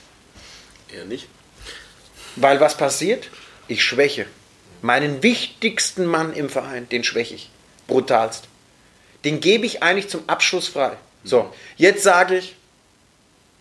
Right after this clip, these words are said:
Speaker 2: ich, äh, ich, eigentlich sage ich nichts dazu und versuche das auf die Medien abzuwälzen, weil die ja schon sehr früh gefragt haben.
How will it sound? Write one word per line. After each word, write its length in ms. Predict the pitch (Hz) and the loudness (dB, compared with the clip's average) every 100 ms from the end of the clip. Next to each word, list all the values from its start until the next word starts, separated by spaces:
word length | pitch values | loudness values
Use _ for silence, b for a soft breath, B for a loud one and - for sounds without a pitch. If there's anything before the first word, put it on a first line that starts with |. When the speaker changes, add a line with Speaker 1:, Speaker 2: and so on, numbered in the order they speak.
| _ _ _ _ _ _ _ _ _ _ | _ _ _ _ _ _ _ _ _ _
Speaker 2:
ich, 580 | - 139 - - - - - | -2 -2 -4 -14 -18 -14 2
äh, 320 | 139 127 123 - | 4 4 2 0
ich, 100 | - - _ _ | -8 -16 _ _
eigentlich 240 | - 139 147 | 0 0 4
sage 220 | 139 131 | 4 4
ich 40 | |
nichts 220 | 135 196 - | 0 -4 -4
dazu 320 | 240 - 240 | -4 -2 0
und 300 | - 156 143 | 2 0 0
versuche 380 | 143 156 170 - | -6 -6 -6 0
das 160 | 156 | 0
auf 160 | 151 - | 0 -4
die 100 | 131 | 0
Medien 340 | 139 190 220 | 2 2 0
abzuwälzen, 520 | 147 - 208 220 214 B B - | -8 -6 -2 -2 -4 B B -4
weil 280 | 123 135 147 | 2 2 2
die 100 | 165 | 2
ja 140 | 147 | 2
schon 200 | 139 139 | 0 -4
sehr 140 | 131 | -4
früh 180 | 123 139 | -4 -6
gefragt 420 | 120 - 107 139 | -6 -4 -4 -4
haben. 100 | 202 | -14